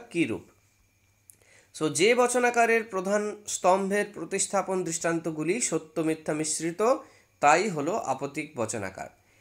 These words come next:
নেক্সট, আহ, দেখে নাও, সত্য সত্য বাক্য কাকে বলে? So, যে বচন আকারের প্রধান স্তম্ভের সকল প্রতিস্থাপন দৃষ্টান্তই সত্য,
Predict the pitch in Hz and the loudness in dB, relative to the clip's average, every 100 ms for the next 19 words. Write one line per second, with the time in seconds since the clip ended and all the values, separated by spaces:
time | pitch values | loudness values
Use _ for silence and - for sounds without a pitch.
0 | _ _ 127 180 240 - 214 180 180 196 | _ _ 0 2 2 0 4 6 6 2
1 | 202 202 240 240 190 - - 254 247 185 | 0 0 0 2 0 -2 -2 -2 0 -4
2 | - 185 160 156 190 196 139 135 135 117 | -4 0 0 0 -6 0 0 2 -2 -2
3 | 92 87 - - _ - _ _ - 139 | -4 -6 -16 -20 _ -20 _ _ -6 -4
4 | 139 202 247 240 240 233 233 226 226 214 | 4 6 6 2 2 0 2 4 2 0
5 | - 180 196 208 - 190 185 196 190 - | -4 -2 0 -2 0 2 4 2 0 0
6 | 165 175 180 175 170 180 175 180 170 170 | 0 2 2 0 -4 -4 -2 -2 0 0
7 | 175 156 - 156 151 156 151 175 170 - | -2 -4 -2 -2 0 -2 -2 -4 -2 2
8 | 220 247 | 2 2